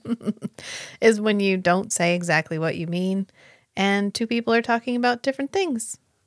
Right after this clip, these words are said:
Isn't that a bummer? It sucks. "Oh, well, <laughs> I'll see you later, Nicholas." And Nick is like, "Wait, wait, wait, I have another question.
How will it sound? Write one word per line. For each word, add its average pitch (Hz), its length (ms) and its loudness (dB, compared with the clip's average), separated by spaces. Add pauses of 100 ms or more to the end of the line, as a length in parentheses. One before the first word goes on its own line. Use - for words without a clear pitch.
(420)
Isn't 277 220 0
that 277 160 2
a 302 60 -4
bummer? 180 440 -2 (400)
It 220 100 -6
sucks. - 560 -4 (800)
"Oh, 466 140 4
well, 359 220 8 (220)
<laughs> 330 80 6
I'll 339 60 4
see 349 180 4
you 370 80 6
later, 349 240 4
Nicholas." 240 480 4 (240)
And 294 180 2
Nick 359 140 6
is 277 120 2
like, 247 140 4
"Wait, 262 120 6
wait, 247 160 6
wait, 156 160 2
I 160 80 0
have 202 100 0
another 196 220 -2
question. 151 460 -4